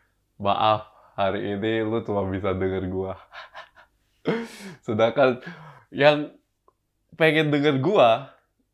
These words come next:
this one's for you. Widih. Nah, hari ini gua mau bilang tentang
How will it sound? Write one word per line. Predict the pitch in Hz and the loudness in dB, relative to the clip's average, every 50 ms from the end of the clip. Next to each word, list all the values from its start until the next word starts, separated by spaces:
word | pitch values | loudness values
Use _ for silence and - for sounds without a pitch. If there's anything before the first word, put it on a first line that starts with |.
| _ _ _ _ _ _ _ _ _ _ _ _ _ _ _ _ | _ _ _ _ _ _ _ _ _ _ _ _ _ _ _ _
this | - 104 104 101 123 127 123 - | -14 -10 -4 -2 -2 -2 0 2
one's | 139 127 131 123 - | 4 4 4 2 0
for | - 120 110 101 113 | -2 -2 -2 -2 -2
you. | 107 110 107 95 90 92 98 107 | -4 -4 -4 -6 -8 -8 -6 -2
Widih. | 113 113 110 107 104 95 87 98 135 104 104 101 101 98 98 98 95 95 95 95 92 92 90 - - - _ _ _ _ _ _ _ _ _ _ _ _ _ _ _ - | 0 2 2 2 0 -2 -4 -6 -6 -4 -4 -4 -4 -6 -6 -8 -8 -10 -10 -10 -12 -12 -14 -16 -18 -20 _ _ _ _ _ _ _ _ _ _ _ _ _ _ _ -10
Nah, | 104 104 95 95 90 87 85 - - - _ _ _ _ - | -4 -2 -2 -2 -2 -2 -6 -10 -14 -20 _ _ _ _ -14
hari | - 107 104 101 104 101 95 101 98 | -6 -4 -4 -4 -4 -4 -6 -8 -8
ini | 101 117 131 151 170 185 185 180 165 _ _ _ _ _ _ _ _ _ _ _ _ _ | -6 -6 -6 -6 -6 -8 -10 -14 -20 _ _ _ _ _ _ _ _ _ _ _ _ _
gua | - 107 101 95 98 110 120 135 139 139 135 131 127 123 120 113 113 - - - _ _ _ _ _ _ _ _ _ _ _ _ _ _ _ _ _ _ _ _ _ - | -12 -10 -10 -8 -6 -6 -4 -4 -4 -4 -4 -4 -4 -4 -4 -4 -6 -8 -10 -14 _ _ _ _ _ _ _ _ _ _ _ _ _ _ _ _ _ _ _ _ _ -10
mau | 107 98 95 95 95 92 | -6 -4 -2 -2 -2 -4
bilang | 90 95 95 95 90 90 90 | -4 -4 -4 -4 -4 -6 -6
tentang | - 98 90 - 95 92 90 90 90 90 87 90 92 - | -8 -10 -10 -8 -8 -6 -6 -6 -6 -6 -8 -10 -12 -14